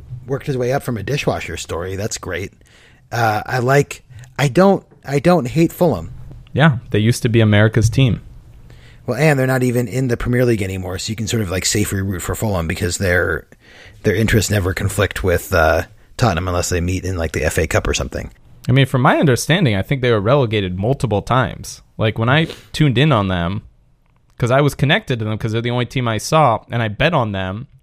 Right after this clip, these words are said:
Speaker 2: I bet on them to win exactly one nil,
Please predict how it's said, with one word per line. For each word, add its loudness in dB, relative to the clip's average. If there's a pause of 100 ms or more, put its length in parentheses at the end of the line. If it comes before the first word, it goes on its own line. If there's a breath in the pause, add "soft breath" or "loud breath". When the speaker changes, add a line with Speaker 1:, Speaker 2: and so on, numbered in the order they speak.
(120)
Speaker 2:
I -4
bet 0
on 0
them -2
to -2
win 2
exactly 0
one 0
nil, 2